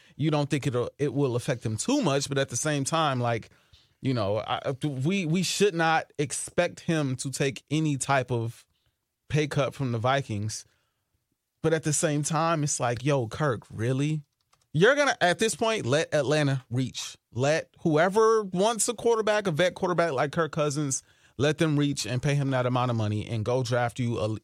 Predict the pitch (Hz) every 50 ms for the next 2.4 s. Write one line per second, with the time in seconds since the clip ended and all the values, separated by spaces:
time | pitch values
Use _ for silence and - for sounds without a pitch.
0 | - 110 110 110 117 113 113 104 107 117 110 - 120 104 - - 113 110 101 104
1 | 104 101 - 117 123 113 117 117 120 - 123 104 - - 113 113 107 - 110 95
2 | 95 - 107 98 95 - _